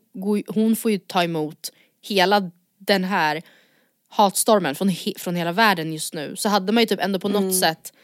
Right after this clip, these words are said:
Speaker 1: eller jag, ja, jag vet inte.
Speaker 2: Alltså fan, det är så jävla svårt.
Speaker 1: Ja.
Speaker 2: För det är så, ja, det är astaskigt och ashemskt, bla bla bla.
Speaker 1: Mm.
Speaker 2: Och folk är bara människor och gör dumma saker. Och, åh. Ska alla då vända ryggen?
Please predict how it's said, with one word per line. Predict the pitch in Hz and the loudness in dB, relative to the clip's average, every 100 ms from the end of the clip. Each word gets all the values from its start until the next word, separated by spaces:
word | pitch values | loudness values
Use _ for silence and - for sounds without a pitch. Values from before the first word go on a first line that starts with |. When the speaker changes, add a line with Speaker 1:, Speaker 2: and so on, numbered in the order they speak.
| _ _ - | _ _ -4
Speaker 1:
eller | 226 | 2
jag, | 226 233 226 - | 4 4 4 0
ja, | 190 | -2
jag | 160 | -2
vet | 151 | -4
inte. | 156 151 165 _ _ _ _ _ _ _ _ _ _ - - _ _ _ - | -12 -14 -16 _ _ _ _ _ _ _ _ _ _ -10 -10 _ _ _ -10
Speaker 2:
Alltså | 294 339 - | -4 -4 2
fan, | 370 339 311 | 4 4 2
det | |
är | |
så | 320 311 | 0 2
jävla | 330 311 269 277 | 4 4 2 -2
svårt. | - 269 233 - | -4 -6 -6 -2
Speaker 1:
Ja. | 208 196 175 180 - | 2 4 2 -2 -8
Speaker 2:
För | - | 0
det | |
är | 285 | 2
så, | 285 | 6
ja, | 285 277 | 6 8
det | 294 | 6
är | - 277 247 | 8 8 8
astaskigt | - 226 220 - 214 | 2 0 0 -2 -2
och | - 208 196 | 0 2 2
ashemskt, | 190 190 175 190 - | 0 -4 -4 -6 -4
bla | 226 220 | 0 2
bla | 196 | 2
bla. | 170 160 175 233 - _ - | 0 -2 -2 -4 -10 _ -8
Speaker 1:
Mm. | 190 180 185 _ _ _ _ _ _ _ _ _ _ - 214 - - - - | -6 -6 -8 _ _ _ _ _ _ _ _ _ _ -14 -14 -16 -20 -18 -12
Speaker 2:
Och | 233 | -8
folk | 233 220 214 | -4 -4 -2
är | 190 | -2
bara | 185 180 | 0 -2
människor | 175 165 160 - - | -2 -6 -8 -8 -6
och | 175 | -4
gör | 180 180 | -4 -4
dumma | 175 180 | -6 -8
saker. | 185 - 180 - - - | -8 -10 -12 -14 -16 -14
Och, | - - | -16 -16
åh. | - - - _ - - | -18 -20 -20 _ -20 -16
Ska | - 254 | -6 2
alla | 247 226 220 247 220 | 4 4 6 6 6
då | 175 156 | 4 -2
vända | 170 165 | -6 -8
ryggen? | - 65 - 202 | -8 -10 -12 -14